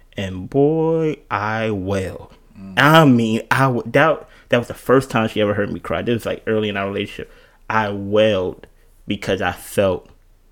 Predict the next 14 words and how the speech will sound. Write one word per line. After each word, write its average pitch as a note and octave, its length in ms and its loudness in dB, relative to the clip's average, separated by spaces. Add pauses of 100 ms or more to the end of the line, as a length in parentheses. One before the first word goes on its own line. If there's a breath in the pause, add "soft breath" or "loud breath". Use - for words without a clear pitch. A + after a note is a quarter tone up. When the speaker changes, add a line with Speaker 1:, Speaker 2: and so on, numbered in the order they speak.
(280)
Speaker 1:
helpless, - 720 -6 (140)
Speaker 2:
Mm. F#2 60 -20 (340)
Speaker 1:
especially B2+ 500 0
as F#2+ 120 0
a E2+ 60 -6
child G2 440 0
helping F#2 340 -8
their - 120 -10
father D#3 460 -2
and - 120 -16
things E2+ 260 -10
like - 180 -12
that. - 200 -14 (320 soft breath)
So C#3+ 440 4